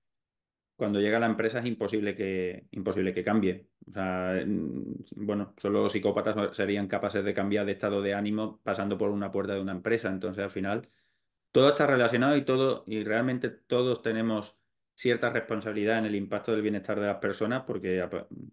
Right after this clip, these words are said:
ese impacto, como dice Martí, se lo llevará a la familia.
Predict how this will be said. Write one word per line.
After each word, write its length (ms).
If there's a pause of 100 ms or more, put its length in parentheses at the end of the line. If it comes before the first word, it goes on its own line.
(320)
ese 240
impacto, 380
como 180
dice 480 (140)
Martí, 340
se 80
lo 80
llevará 280
a 20
la 120
familia. 480